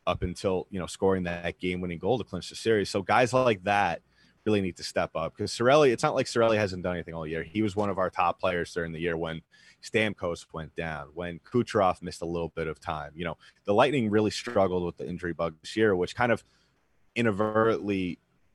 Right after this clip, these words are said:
prepared them for the playoffs early on because they had that next man up mentality. So when Stamkos wasn't available,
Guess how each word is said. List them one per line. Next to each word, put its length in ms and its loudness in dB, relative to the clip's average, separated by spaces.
prepared 460 4
them 140 2
for 220 -2
the 100 2
playoffs 420 4
early 200 2
on 180 2
because 220 -10
they 100 -2
had 120 -4
that 160 -2
next 220 -6
man 180 -2
up 140 -4
mentality. 540 0
So 280 -2
when 260 -6
Stamkos 580 -4
wasn't 280 -2
available, 600 0